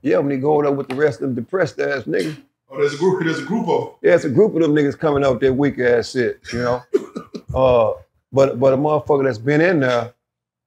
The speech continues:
Speaker 1: and, you know, done adapt to it, I mean, you'll hear it, but you, there's no answer for that shit. You know, and, and it ain't too many motherfuckers, uh, patting you on the back. So, "Ah, it's gonna be all right." No, man, I don't give a fuck about you.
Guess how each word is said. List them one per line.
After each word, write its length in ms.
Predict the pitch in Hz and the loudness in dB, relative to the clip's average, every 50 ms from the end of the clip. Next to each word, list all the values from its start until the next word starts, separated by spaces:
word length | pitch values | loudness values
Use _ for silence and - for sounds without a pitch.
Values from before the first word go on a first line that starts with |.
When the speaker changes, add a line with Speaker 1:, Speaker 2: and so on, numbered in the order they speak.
| _ _ - | _ _ -8
Speaker 1:
and, 360 | 127 123 123 113 113 104 87 - _ | -4 -4 -2 -2 -4 -6 -8 -12 _
you 80 | - 143 | -6 -4
know, 300 | 123 113 120 117 113 _ _ _ _ _ _ _ _ _ _ _ _ _ _ _ _ _ | -2 -2 -2 -4 -8 _ _ _ _ _ _ _ _ _ _ _ _ _ _ _ _ _
done 220 | - 117 123 120 113 | -6 -4 -4 -4 -4
adapt 460 | 104 92 104 135 175 175 131 - - | -2 2 4 4 4 2 0 -4 -4
to 320 | 131 127 123 120 120 - _ _ _ _ _ _ _ _ _ _ _ _ _ _ - | -4 -2 -2 -4 -6 -8 _ _ _ _ _ _ _ _ _ _ _ _ _ _ -14
it, 140 | 151 147 - | -12 -10 -8
I 40 | - | -6
mean, 400 | 156 151 143 151 - - 120 107 - | -6 -6 -6 -8 -8 -10 -12 -10 -2
you'll 200 | 151 196 190 151 | 2 2 4 4
hear 380 | 120 165 208 208 185 151 143 | 4 4 6 6 6 4 4
it, 100 | - - - _ _ _ _ _ _ _ _ | 0 -4 -8 _ _ _ _ _ _ _ _
but 180 | - 123 117 117 | -8 -8 -6 -4
you, 140 | 147 160 165 | -4 -4 -2
there's 240 | - 151 151 151 143 | -2 -2 -2 -2 -2
no 140 | 143 120 | -4 -4
answer 300 | 127 147 170 156 113 113 | -4 -2 -2 -4 -4 -8
for 200 | 107 - 117 110 104 | -10 -6 -6 -4 -4
that 120 | 101 98 | -6 -8
shit. 280 | - - 104 101 98 - _ _ _ _ _ _ _ _ _ _ _ _ _ _ - | -10 -12 -12 -12 -12 -14 _ _ _ _ _ _ _ _ _ _ _ _ _ _ -12
You 80 | 110 110 | -8 -6
know, 160 | 110 110 113 | -6 -6 -4
and, 120 | 113 117 | -4 -4
and 280 | 117 123 127 117 - 139 | -4 -4 -4 -4 -2 -2
it 40 | 147 | -2
ain't 180 | 147 131 120 - | -2 -2 -2 -2
too 120 | 185 180 | 0 0
many 200 | 165 151 135 127 120 107 | 2 0 0 -2 -2 -4
motherfuckers, 580 | 113 123 131 117 - - 127 120 117 107 101 - - | -4 -4 -6 -6 -4 -4 -6 -4 -4 -6 -8 -6 -6
uh, 100 | 117 107 | -6 -6
patting 320 | - - 143 139 131 123 123 | -4 0 2 2 2 2 0
you 60 | 120 | -2
on 120 | 120 120 | -4 -4
the 80 | 113 104 | -6 -2
back. 320 | 104 131 139 120 110 - | 0 2 2 2 2 -2
So, 100 | - - - | -6 -12 -6
"Ah, 140 | - 117 | -4 -4
it's 120 | 131 135 - | -4 -4 -4
gonna 200 | 143 127 123 113 | -6 -6 -4 -2
be 140 | 127 123 123 | 0 0 2
all 180 | 117 113 110 | 2 2 0
right." 260 | 117 123 117 110 101 98 | 0 0 0 -2 -2 -4
No, 320 | 123 127 131 147 135 - 113 | -8 -10 -8 -4 -4 -4 -4
man, 80 | 131 147 | -4 -6
I 40 | |
don't 200 | 147 147 170 160 | -6 -6 -6 -4
give 120 | 139 139 135 | -4 -4 -6
a 20 | |
fuck 260 | - - 156 156 147 | -6 -6 -6 -6 -6
about 340 | 143 127 131 127 127 117 - - | -6 -6 -4 -4 -4 -4 -6 -6
you. 160 | 127 107 90 | -6 -6 -8